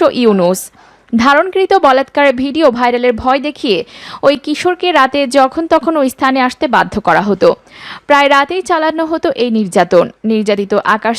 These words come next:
জানান, প্রথমে মামলার ভয় দেখিয়ে তাকে বলাৎকার করা হয়। এরপর সেই বলাৎকারের ভিডিও ইমোতে পাঠায় এবং ভাইরাল করার হুমকি দিয়ে তাকে গত কয়েক মাস ক্রমাগত বলাৎকার করে আসছে ওই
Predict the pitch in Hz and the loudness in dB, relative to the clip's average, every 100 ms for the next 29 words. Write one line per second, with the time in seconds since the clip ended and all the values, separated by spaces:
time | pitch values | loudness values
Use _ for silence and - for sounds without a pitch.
0 | 233 214 302 294 254 262 262 247 233 233 | -2 -2 -2 0 0 0 2 2 2 0
1 | 226 220 247 277 294 320 311 294 277 208 | 0 0 -2 -2 -4 -4 -2 -2 0 0
2 | 190 - 180 180 156 202 202 - - - | -2 -4 -6 -2 0 0 0 -2 -8 -16
3 | - - 285 302 302 320 302 285 294 339 | -10 0 2 4 2 0 0 0 0 -2
4 | 370 370 277 294 320 359 - - 294 311 | 0 0 -2 -2 2 2 2 -2 -4 -4
5 | 330 359 226 247 254 262 254 247 240 294 | -2 0 -2 0 -2 -2 -2 -2 0 -2
6 | 302 302 302 285 285 311 269 208 - - | 2 2 2 0 -4 -6 -2 -2 -2 -6
7 | - - - 269 285 269 269 277 277 277 | -20 -8 -2 -2 0 2 2 2 2 2
8 | 311 330 339 - 294 285 277 277 285 233 | 0 -2 -4 -2 -2 0 2 4 4 4
9 | 196 220 - 226 220 226 - 196 214 - | 0 -4 -8 -8 -6 -6 -4 -6 -8 -4
10 | 330 302 | -2 -2